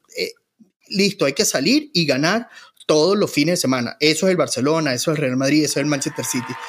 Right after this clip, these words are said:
Cuando tú vienes de empatar dos partidos, perder uno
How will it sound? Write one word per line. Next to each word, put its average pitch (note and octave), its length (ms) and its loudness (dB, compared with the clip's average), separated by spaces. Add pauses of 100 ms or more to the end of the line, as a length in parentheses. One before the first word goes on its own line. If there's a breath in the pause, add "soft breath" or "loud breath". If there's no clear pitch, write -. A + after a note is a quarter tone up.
(220 loud breath)
Cuando D#3 240 2
tú D#3+ 120 2 (640)
vienes E3+ 260 4
de F#3 40 2
empatar C3+ 440 0
dos D3+ 200 2
partidos, D3+ 680 0
perder C#3+ 360 0
uno E3 480 2